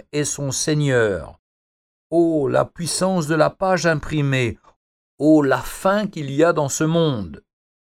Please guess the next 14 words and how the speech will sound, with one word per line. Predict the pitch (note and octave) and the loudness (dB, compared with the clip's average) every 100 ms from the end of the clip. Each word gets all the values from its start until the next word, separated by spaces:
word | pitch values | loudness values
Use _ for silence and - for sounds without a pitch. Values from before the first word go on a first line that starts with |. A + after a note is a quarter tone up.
| _ _ _ _ - | _ _ _ _ -4
L'efficacité | D3+ G3+ A#3+ A3+ G3 - G#3+ C4 | 0 0 0 0 0 0 -6 -6
de | F#3+ D3+ | -2 0
la | C#3 | 0
parole | - F#3+ F3 F#3 D#3+ | 0 -2 2 2 2
de | C#3+ | -2
Dieu | C#3+ D3+ G3+ C#3 | -2 -2 0 0
écrite | - - C3 D#3 _ _ _ _ - | -2 -4 -4 -6 _ _ _ _ 0
et | D3+ D3+ | 2 4
de | C#3+ | 4
la | C3 C3 | 4 2
littérature | F#3 A3 A3 F#3+ F3+ - F#3 D#3+ | 0 0 0 2 -2 -2 -2 -2
évangélique | B2+ C#3+ A#2 B2 A#2+ A#2 A2+ - _ _ | -2 -2 -2 -4 -6 -8 -10 -20 _ _
est | B2+ B2 | -6 -2
indéniable. | C#3+ C#3+ D#3 D#3 D3+ C3 G2 E2+ D2+ | 0 2 4 4 4 4 2 -2 -8